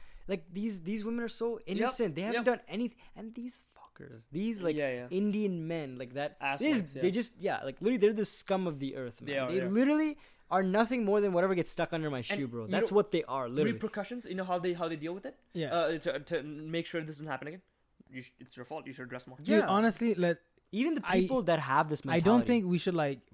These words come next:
Speaker 3: label, label them as that, because I think, I truly believe that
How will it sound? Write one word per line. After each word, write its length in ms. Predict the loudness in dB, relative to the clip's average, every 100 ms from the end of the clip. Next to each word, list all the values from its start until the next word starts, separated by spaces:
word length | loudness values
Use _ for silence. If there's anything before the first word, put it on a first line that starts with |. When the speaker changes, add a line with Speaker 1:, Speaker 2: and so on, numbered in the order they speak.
| -20 _
Speaker 3:
label, 480 | 0 4 6 6 4 0
label 440 | 0 2 4 4
them 160 | 2 2
as 120 | 2
that, 220 | 2 2
because 180 | 0 2
I 120 | 4 4
think, 220 | 2 2
I 80 | -2
truly 300 | 0 2 2
believe 280 | 2 0 2
that 260 | 2 0